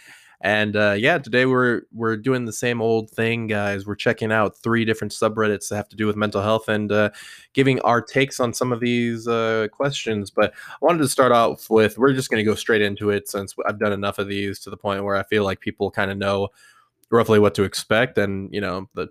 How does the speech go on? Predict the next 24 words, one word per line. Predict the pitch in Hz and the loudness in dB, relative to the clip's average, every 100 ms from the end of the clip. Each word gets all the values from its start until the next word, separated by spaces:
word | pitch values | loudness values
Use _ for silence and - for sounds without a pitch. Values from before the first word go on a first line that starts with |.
| _ | _
title | - 98 | -2 -2
kinda | 107 101 | 0 -2
says | 98 98 | -2 -2
it | 101 | 0
all. | 101 | 2
I'm | 98 | 2
answering | 98 95 95 | -2 -2 0
questions | 98 - - | 0 0 -6
<laughs> | |
from | - | -8
Reddit, | - - 123 107 107 - - - - | -10 0 0 2 0 -2 -10 -10 0
or | 214 214 | 4 4
at | 170 | 4
least | 160 135 | 2 2
giving | 135 | 0
my | 131 | 0
take | 110 120 107 | 0 0 0
on | 107 98 | -2 -4
some | 107 101 | -8 -6
things | 104 101 98 | -8 -8 -12
that | 90 | -12
they | 92 85 | -8 -8
are, | 80 78 65 | -6 -8 -8
um, | 58 57 - 101 | -8 -12 -14 -20